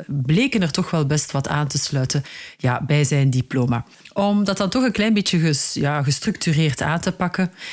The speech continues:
ging hij eigenlijk niks anders doen dan een aantal, eh, sectoren deleten, als het ware, of gewoon wegschrappen. En uiteindelijk kwamen er nog een tiental over, hè. Dus dat was eigenlijk nog niet zo slecht, maar ja, eigenlijk toch nog aan de andere kant best veel om uit te gaan kiezen.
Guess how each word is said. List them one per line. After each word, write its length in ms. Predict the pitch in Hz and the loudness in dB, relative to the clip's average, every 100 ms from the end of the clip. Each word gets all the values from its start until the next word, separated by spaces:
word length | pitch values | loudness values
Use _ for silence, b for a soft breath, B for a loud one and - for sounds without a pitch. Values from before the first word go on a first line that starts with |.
| B | B
ging 200 | - 180 | 2 4
hij 100 | 170 | 4
eigenlijk 340 | 160 165 151 | 4 2 0
niks 200 | 151 139 | 0 0
anders 260 | 151 143 131 | 0 2 2
doen 140 | 135 | 2
dan 140 | 143 131 | 2 2
een 140 | 127 | 0
aantal, 480 | 151 147 147 135 - | 0 0 0 0 0
eh, 180 | 131 123 | 0 2
sectoren 800 | 123 - - 143 - 151 143 139 - _ _ - | 0 0 -2 -2 0 2 2 0 -2 _ _ -2
deleten, 640 | 131 147 139 143 165 190 | 4 6 6 4 2 0
als 140 | 185 190 | 2 0
het 160 | 190 | 0
ware, 280 | 202 214 214 | -2 -2 -2
of 140 | 156 | -4
gewoon 340 | - 147 143 131 139 | -2 0 2 0 0
wegschrappen. 840 | 170 190 - - - 190 - 190 B B B B B B | 0 0 -4 -4 -2 -2 -2 -4 B B B B B B
En 120 | 226 | 0
uiteindelijk 460 | 254 294 269 - | 2 0 0 -2
kwamen 300 | - 196 196 | -2 0 2
er 80 | 185 | 4
nog 140 | 175 160 | 4 4
een 140 | 151 | 2
tiental 580 | - 180 - 151 143 - | 2 0 2 0 0 -4
over, 400 | - 120 - - | -6 -6 -4 -4
hè. 160 | - 190 | -2 -2
Dus 100 | 175 | 0
dat 160 | 147 175 | 0 0
was 120 | 208 | 0
eigenlijk 300 | 247 214 170 | 0 2 4
nog 80 | 160 | 2
niet 80 | |
zo 80 | - | 2
slecht, 540 | 135 165 247 - - - | -2 0 -2 -2 -8 -2
maar 640 | 175 180 190 190 170 - - | 0 2 2 -2 -4 -8 -2
ja, 300 | 156 147 - | 0 -2 -2
eigenlijk 320 | 214 254 208 | -2 0 0
toch 100 | 208 | 0
nog 200 | 180 156 | 0 0
aan 120 | - 156 | 0 0
de 60 | |
andere 240 | 165 170 160 | 2 0 0
kant 300 | 151 143 123 | 0 0 2
best 300 | 135 - - | 0 -2 -2
veel 260 | 170 170 | 0 2
om 200 | - 147 | 0 0
uit 160 | 147 143 | 0 -2
te 80 | 131 | 0
gaan 240 | 127 120 | 0 0
kiezen. 380 | - 139 143 | 0 -2 -2